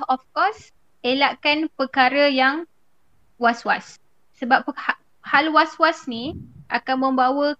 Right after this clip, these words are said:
kepada, eh, hal yang was-was yang kita tak tahu ni boleh membawa kepada hal yang haram.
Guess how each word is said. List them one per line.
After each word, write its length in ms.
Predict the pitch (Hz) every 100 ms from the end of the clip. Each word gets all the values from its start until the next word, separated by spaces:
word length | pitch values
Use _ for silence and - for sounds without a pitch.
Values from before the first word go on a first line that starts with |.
| -
kepada, 560 | 247 240 233 240 233 -
eh, 140 | 247 - _ _ _ -
hal 160 | 254
yang 340 | 262 254 247 247 247 - _
was-was 400 | - 226 254 240
yang 160 | 247 240
kita 160 | 233 247
tak 160 | 240
tahu 240 | 262 269 240
ni 160 | 254
boleh 240 | 233 247 262
membawa 400 | 240 233 247 254
kepada 480 | 226 226 233 247
hal 160 | - 226
yang 160 | 233 226
haram. 400 | 208 - 226